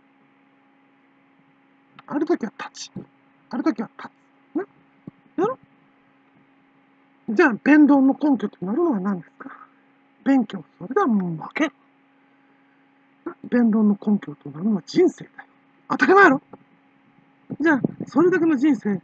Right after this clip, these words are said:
宗教に入ってて生きれるかね？無理。じゃあどうする？集団主義になる。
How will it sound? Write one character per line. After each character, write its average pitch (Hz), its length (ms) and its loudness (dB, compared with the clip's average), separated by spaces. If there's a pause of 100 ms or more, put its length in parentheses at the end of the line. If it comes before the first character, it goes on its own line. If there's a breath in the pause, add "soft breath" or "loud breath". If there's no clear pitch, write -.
(300)
宗 311 260 2
教 247 140 -4
に 175 140 -4 (280)
入 190 100 -10
っ - 40 -10
て - 120 -20
て - 160 -18 (140)
生 202 40 -16
き - 120 -8
れ 254 100 0
る 440 80 0
か 320 120 -6
ね？ - 60 -10 (500)
無 214 220 -6
理。 - 100 -12 (1500)
じ 359 120 2
ゃ 285 80 4
あ 196 40 -4
ど 175 140 -10
う 156 60 -12
す - 60 -20
る？ - 60 -20 (640)
集 254 240 2
団 208 160 0
主 - 80 -14
義 - 120 -14
に 220 80 -2
な 208 60 -4
る。 - 60 -18